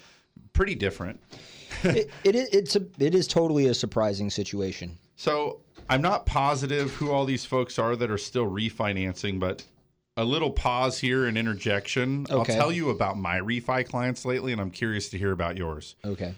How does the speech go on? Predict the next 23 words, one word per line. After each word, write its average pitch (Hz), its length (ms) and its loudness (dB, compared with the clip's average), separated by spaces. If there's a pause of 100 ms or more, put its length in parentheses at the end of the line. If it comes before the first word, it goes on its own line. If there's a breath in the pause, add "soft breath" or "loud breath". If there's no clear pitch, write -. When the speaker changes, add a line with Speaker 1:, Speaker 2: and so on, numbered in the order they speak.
(120)
Speaker 1:
Mine 127 260 2
are 277 100 0
generally 139 580 -2
refinancing, 127 1080 -2 (140)
even 175 500 -2
some 135 400 0
into 117 300 0
higher 101 420 0
interest 127 420 -6
rates, 151 540 -4 (400 soft breath)
to 127 140 0
get 110 280 0
out 117 280 2
of 110 440 0
mortgage 123 380 -2
insurance 135 540 -4
or 107 240 -2
to 104 60 -2
pay 104 200 -2
off 95 240 -2
credit 87 280 -4
card 71 280 -12
debt. 73 240 -14